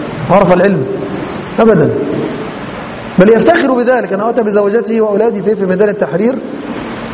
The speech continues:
في المظاهرات التي قامت في تلك الفترة. فهؤلاء ينطبق عليهم هذا، أنهم يتصرفون تصرفات الفتيان،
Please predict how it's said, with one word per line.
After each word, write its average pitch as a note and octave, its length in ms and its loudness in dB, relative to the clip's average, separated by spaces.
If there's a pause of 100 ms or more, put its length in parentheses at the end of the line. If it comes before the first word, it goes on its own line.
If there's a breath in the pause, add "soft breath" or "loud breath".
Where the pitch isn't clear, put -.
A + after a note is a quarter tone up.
(360)
في - 20 4
المظاهرات F3 680 4
التي F3 200 -2
قامت F3+ 220 -2
في E3+ 100 -6
تلك E3 200 -2
الفترة. C3+ 360 -2 (1700)
فهؤلاء B3+ 540 4 (640)
ينطبق G3+ 440 6
عليهم G#3 220 4
هذا، G3+ 260 0 (600)
أنهم F#3 160 6
يتصرفون F#3 400 4
تصرفات G#3 480 2
الفتيان، G3+ 680 0